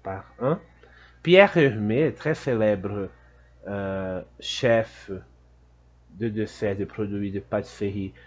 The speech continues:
produz neuf milhões de macarrons. O Pierre Hermé, que é muito famoso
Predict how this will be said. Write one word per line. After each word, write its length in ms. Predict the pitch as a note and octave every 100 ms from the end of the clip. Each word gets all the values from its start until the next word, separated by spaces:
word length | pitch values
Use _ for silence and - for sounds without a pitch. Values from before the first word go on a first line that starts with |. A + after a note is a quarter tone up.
| -
produz 540 | - - G#2+ G#2+ G#2 G#2
neuf 440 | G#2 A#2 B2+ B2 A#2
milhões 480 | A#2+ A#2 B2 D#3+ C#3+
de 80 |
macarrons. 540 | G#2 G2+ - G2 G2 C3 - - - - - _
O 260 | G#2+ A2 G#2
Pierre 460 | - A#2 A2+ A2+
Hermé, 420 | A2 F#2+ G#2 G2+
que 160 | F#2+ A2
é 60 | G#2
muito 280 | G#2 A2+
famoso 440 | - G#2 G2+ G2